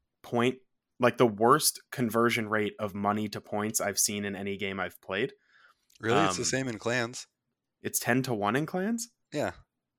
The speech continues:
Speaker 1: It is? Oh, well, then they both have the worst conversion rate.
Speaker 2: The
Speaker 1: Um,
Speaker 2: point is
Speaker 1: that
Speaker 2: not
Speaker 1: I've
Speaker 2: to
Speaker 1: seen.
Speaker 2: make money, is what they're
Speaker 1: Yeah.
Speaker 2: trying to say.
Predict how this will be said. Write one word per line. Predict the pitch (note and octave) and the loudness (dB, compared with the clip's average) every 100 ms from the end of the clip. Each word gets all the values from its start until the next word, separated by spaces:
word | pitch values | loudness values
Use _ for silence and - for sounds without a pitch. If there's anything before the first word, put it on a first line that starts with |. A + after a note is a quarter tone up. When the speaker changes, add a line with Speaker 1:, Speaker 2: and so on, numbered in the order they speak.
| _ | _
Speaker 1:
It | A2 | 0
is? | B2 G3 G#3 | 2 4 2
Oh, | A2+ G2 | 2 2
well, | G2 | 0
then | G#2+ A2 | -2 0
they | G#2+ | 0
both | G#2+ G#2 | 0 0
have | G2 | -2
the | - | -2
worst | F2+ F#2 F#2 - - - | -4 -2 -4 -8 -18 -12
conversion | A#2 G2 G2 G2 F#2 | -8 -4 -4 -4 -4
rate. | F#2 F#2 - - - - - | -4 -4 -8 -20 -20 -20 -6
Speaker 2:
The | G2 G2 | 0 2
Speaker 1:
Um, | G2 | 4
Speaker 2:
point | C#3 C3+ | 2 2
is | B2 | 0
Speaker 1:
that | G#2+ | 2
Speaker 2:
not | B2 | 2
Speaker 1:
I've | A2+ | 2
Speaker 2:
to | |
Speaker 1:
seen. | A#2+ | 0
Speaker 2:
make | A#2 A2+ | 0 0
money, | A2 F#2+ - - | 0 -4 -8 -12
is | G2 | -4
what | G2 | -2
they're | G2+ | 2
Speaker 1:
Yeah. | A2 | 4
Speaker 2:
trying | A2 - | 4 2
to | F#2+ | 0
say. | G2 F2+ | -2 -2